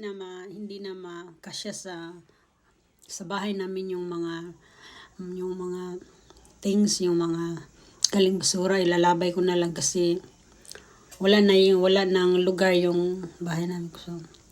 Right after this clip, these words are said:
yung lang, yung lang importante o magagamit namin. Gaya ng mga, gaya ng mga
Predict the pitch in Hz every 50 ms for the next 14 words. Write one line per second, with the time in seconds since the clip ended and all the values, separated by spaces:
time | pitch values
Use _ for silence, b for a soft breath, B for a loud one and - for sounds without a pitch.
0 | - - 202 208 202 208 202 185 185 180 180 180 185 180 B B B B B B
1 | B B B - 214 220 220 214 202 196 196 170 196 190 185 - 180 180 196 185
2 | - 175 175 160 165 165 165 165 165 170 170 170 165 - 175 170 170 175 175 170
3 | 170 165 b b b b b _ _ - 175 196 196 190 175 170 165 160 160 160
4 | 160 160 160 160 160 160 165 165 160 - - - - _ _ _ _ _ _ -
5 | - - - - _ - B B B B B B B B B _ - 190 180 180
6 | 175 170 175 170 170 175 175 170 170 170 170 170